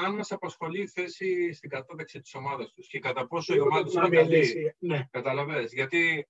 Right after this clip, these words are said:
Speaker 1: εντάξει, θέλω να πεις, πήρε πολλά votes. Έχει, μιλάει όλος ο κόσμος για τον Bradley Beal. Ναι, θεωρώ ότι είναι παιχταράς. Είναι scoring leader. Δεν μπορεί, ξέρεις,
Speaker 2: Ναι.
Speaker 1: θα τον θέσει μέσα στο All-Star Game. Αλλά, ρε φίλε, δεν μπορεί τώρα να, η ομάδα σου να είναι τελευταία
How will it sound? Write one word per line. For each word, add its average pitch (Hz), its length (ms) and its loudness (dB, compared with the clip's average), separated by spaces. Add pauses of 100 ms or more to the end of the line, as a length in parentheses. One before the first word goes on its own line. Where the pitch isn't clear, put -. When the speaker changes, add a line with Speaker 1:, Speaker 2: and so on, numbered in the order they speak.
Speaker 1:
εντάξει, 165 340 -2
θέλω 170 140 0
να 165 100 4
πεις, 170 160 -8
πήρε 175 200 0
πολλά 160 240 0 (140)
votes. 165 300 0
Έχει, 175 560 -4
μιλάει 160 320 -2
όλος 175 200 -2
ο 170 60 -6
κόσμος 156 240 -8
για 151 100 -8
τον 147 160 -10
Bradley 135 360 -4
Beal. 120 120 -2 (800)
Ναι, 170 320 0
θεωρώ 147 400 -2
ότι 170 120 -4
είναι 170 100 -6
παιχταράς. 147 600 -4
Είναι 165 280 -8
scoring 170 500 -6
leader. 208 80 -4
Δεν - 120 -8
μπορεί, 123 260 -6
ξέρεις, 135 300 -8
Speaker 2:
Ναι. 139 80 -4
Speaker 1:
θα 127 60 -6
τον 143 160 -4
θέσει 139 300 -6
μέσα 127 220 -12
στο 110 180 -12
All-Star 113 240 -10
Game. 110 240 -6 (280)
Αλλά, 175 220 0
ρε 226 120 -4
φίλε, 117 340 -8 (680)
δεν 233 160 -6
μπορεί 285 180 -6 (140)
τώρα 151 280 -2
να, 107 320 -6
η 104 80 -4
ομάδα 101 260 -8
σου - 140 -18
να 107 60 -10
είναι 101 120 -14
τελευταία 98 520 -12